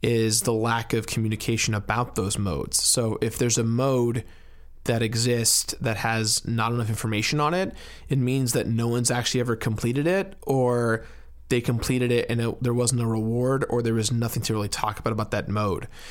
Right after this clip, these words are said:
And so those are the, always the ones where I'm like, "Why didn't anyone talk about this? Why was there no information at all about it?"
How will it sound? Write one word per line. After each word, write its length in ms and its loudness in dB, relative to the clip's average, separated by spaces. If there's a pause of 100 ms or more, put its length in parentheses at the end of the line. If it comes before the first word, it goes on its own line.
(160)
And 160 2
so 280 2
those 320 2
are 20 2
the, 160 2
always 320 2
the 100 0
ones 300 0
where 100 0
I'm 140 0
like, 260 -2 (300)
"Why 380 2
didn't 440 0
anyone 420 0
talk 340 0
about 300 -2
this? 280 -2
Why 380 2
was 160 0
there 100 0
no 240 0
information 540 -2
at 80 -2
all 180 0
about 300 0
it?" 120 -2